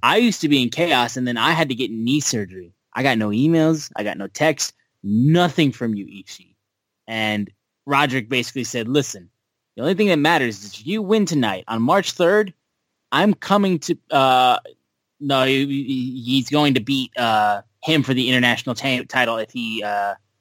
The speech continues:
gets the win over, uh, Orange Cassidy. "So if you beat Orange Cassidy, I'm going to beat you for the international title." And he said, "Ben, it's an eight long years I've waited for this rematch, and I wanna break you."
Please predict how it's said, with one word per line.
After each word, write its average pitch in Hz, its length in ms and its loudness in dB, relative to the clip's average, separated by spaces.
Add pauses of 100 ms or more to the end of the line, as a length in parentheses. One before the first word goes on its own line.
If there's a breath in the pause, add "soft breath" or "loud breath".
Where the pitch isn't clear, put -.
(320)
gets 127 220 0
the 127 120 2
win 107 440 2 (480)
over, 98 680 0 (260)
uh, 101 200 4
Orange 110 260 2
Cassidy. - 480 0
"So 104 180 -4
if 95 120 -8
you 135 140 2
beat 208 180 4
Orange 165 220 2
Cassidy, 127 460 -2 (400)
I'm 135 180 2
going 135 200 2
to 117 60 -2
beat 117 220 -4
you 113 180 -4
for 107 140 -10
the 98 340 -10
international 104 480 -2
title." 87 380 -4 (520)
And 98 520 0 (640)
he 117 220 2
said, 113 260 2
"Ben, 110 400 2
it's 107 140 -8
an 101 180 -4
eight 127 260 0 (180)
long 131 460 4
years 113 480 0
I've 101 160 -4
waited 107 240 -2
for 120 100 -6
this 104 180 -4
rematch, 98 520 -6
and 98 120 -6
I 98 120 0
wanna 190 300 4
break 98 400 -2
you." - 120 -20